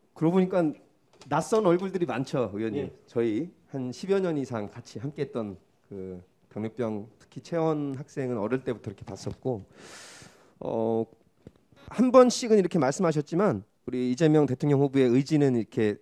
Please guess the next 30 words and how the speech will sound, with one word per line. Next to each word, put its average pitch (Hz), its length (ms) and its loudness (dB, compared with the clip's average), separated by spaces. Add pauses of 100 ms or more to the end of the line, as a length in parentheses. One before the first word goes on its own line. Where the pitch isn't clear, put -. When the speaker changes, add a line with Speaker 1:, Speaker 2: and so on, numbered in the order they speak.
(160)
Speaker 1:
생방송 180 460 0
중에 123 160 -2
확인이 170 320 0
돼서, 110 440 0 (540)
어, 113 80 -6
<laughs> - 200 -10
당선이 139 340 -2
되시면 120 480 -2 (380)
실천을 151 340 -4
안 107 100 -4
하실 120 200 -6
수 - 140 -10
없을 - 200 -10
것 113 80 -8
같습니다. 92 420 -10 (580)
아까 170 480 4
못다한 190 340 2
말씀 147 280 0
중에서 156 520 0
한 240 200 -4
번 233 160 2
정도씩만 131 640 -4
더 107 380 -6 (140)
우리 104 320 -4 (280)
민주당 117 480 4
선거대책위원회 110 1000 -2 (160)
또 101 100 -4
이재명 110 320 -2
후보 120 220 -4
캠프에 151 480 -2